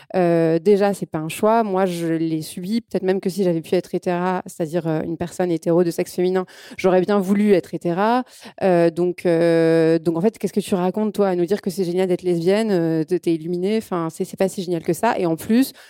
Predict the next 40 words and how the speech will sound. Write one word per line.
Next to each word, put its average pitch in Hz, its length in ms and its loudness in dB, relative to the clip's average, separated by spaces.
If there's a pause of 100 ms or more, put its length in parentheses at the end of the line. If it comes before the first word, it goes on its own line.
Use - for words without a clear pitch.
(140)
peut-être 202 320 2
que 208 100 0
j'ai 180 140 0
vécu 214 540 0
de 180 120 4
l'emprise 190 460 0
dans 196 100 0
mon, 170 160 0
un 170 80 2
couple 185 240 -4
lesbien, 170 420 -2
peut-être 196 280 -2
que 190 100 -2
j'ai 170 100 0
vécu 170 300 -2
des 180 120 2
violences, 180 540 2
euh, 170 120 2
sexistes, 214 340 -8
que 196 180 -6
j'ai 180 120 -4
vécu 175 180 -8
des 180 60 -2
violences 185 320 2
conjugales, 185 480 0
donc, 202 260 -2
euh, 165 300 2 (460)
genre, 190 280 2
euh, 151 80 0
reviens 175 220 0
sur 180 180 -6
Terre, - 220 -12
quoi. - 140 -12 (580)
Euh, 175 560 4
donc, 190 400 -4
euh, 180 200 4
par 208 200 -4
rapport 202 320 0
à 185 100 -2
ça, 254 360 -2